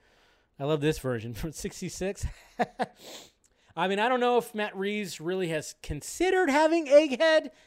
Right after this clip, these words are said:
as a villain in a sequel, but hey, where are those Black Label movies that we're supposed to get, you know? Let's not get another Joker sequel. Let's get some more villains to have their own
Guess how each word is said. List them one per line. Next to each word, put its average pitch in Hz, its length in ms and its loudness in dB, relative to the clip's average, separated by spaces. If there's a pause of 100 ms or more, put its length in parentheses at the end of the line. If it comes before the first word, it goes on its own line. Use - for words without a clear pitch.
as 240 180 -4
a 254 40 -4
villain 269 420 -2
in 262 120 -4
a 240 60 -6
sequel, 262 640 -4 (800)
but 196 160 4
hey, 233 540 4 (100)
where 185 180 -4
are 240 120 2
those 233 260 6 (380)
Black 226 360 2
Label 233 380 2
movies 220 880 -6
that 190 220 -2
we're 185 160 -2
supposed 196 380 -4
to 180 80 -4
get, 170 420 2
you 165 140 -10
know? 214 300 -4
Let's 208 220 -8
not 233 200 -6
get 220 120 -4
another 214 280 -6
Joker 208 320 -4
sequel. 233 340 -6
Let's 226 180 -2
get 247 160 -6
some 240 140 -4
more 233 380 0
villains 233 500 2
to 208 120 0
have 208 200 0
their 220 180 2
own 233 220 -2